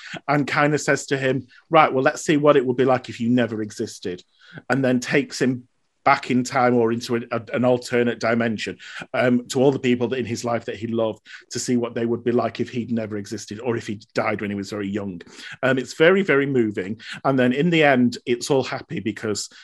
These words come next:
he decides that he doesn't want to, to die. Um, and the famous line is, "There's a little angel on the tree that tinkles." And they said, "Every time an angel cracks one off,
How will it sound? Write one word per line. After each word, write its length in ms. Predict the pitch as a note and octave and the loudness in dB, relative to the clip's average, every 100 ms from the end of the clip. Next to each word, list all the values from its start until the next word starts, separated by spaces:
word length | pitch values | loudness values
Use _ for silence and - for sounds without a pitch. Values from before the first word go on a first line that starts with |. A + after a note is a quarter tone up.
| _ - | _ -12
he 160 | B2+ | -8
decides 380 | B2 - A#2+ A2 | -8 -4 -4 -4
that 80 | A2 | -8
he 80 | G#2 | -6
doesn't 260 | A2+ G#2 | -8 -8
want 240 | F2+ F#2+ - | -14 -16 -12
to, 240 | G#2 F#2+ - | -10 -10 -10
to 80 | G2 | -10
die. 360 | G#2+ G2 F2+ - - - - | -6 -4 -4 -8 -16 -10 -2
Um, 280 | A#2+ A#2 A#2+ | 0 0 -2
and 320 | A#2+ A2+ A2 G#2 - | -4 -4 -4 -8 -12
the 80 | B2 | 0
famous 360 | D3 C#3+ B2 | 2 2 0
line 280 | B2+ A#2 A2+ | 0 0 0
is, 240 | G#2+ G#2 - | -2 -4 -10
"There's 140 | A2 | -6
a 60 | A2+ | -2
little 320 | B2+ A#2+ A#2 _ - | -2 -4 -10 _ -4
angel 380 | C3+ C3+ B2 B2 | 0 0 0 0
on 80 | B2 | 0
the 80 | |
tree 420 | A#2+ C#3+ B2+ C3 - - - | 0 0 2 0 -6 -20 -14
that 160 | A#2 - | -12 -4
tinkles." 640 | E3 D3 - B2+ B2+ B2 - - | -2 -2 0 2 2 -2 -12 -6
And 80 | G#3 | 2
they 120 | A3 | 4
said, 180 | A3 F#3+ | 4 2
"Every 240 | E3 F#3 F3+ | 4 2 2
time 320 | - F3 E3+ | 4 4 4
an 80 | D#3+ | 2
angel 320 | E3+ E3 D3+ | 0 -2 -4
cracks 380 | - D3+ - - | -2 -4 -4 -8
one 140 | C#3+ | -2
off, 260 | D3 B2+ | 0 -2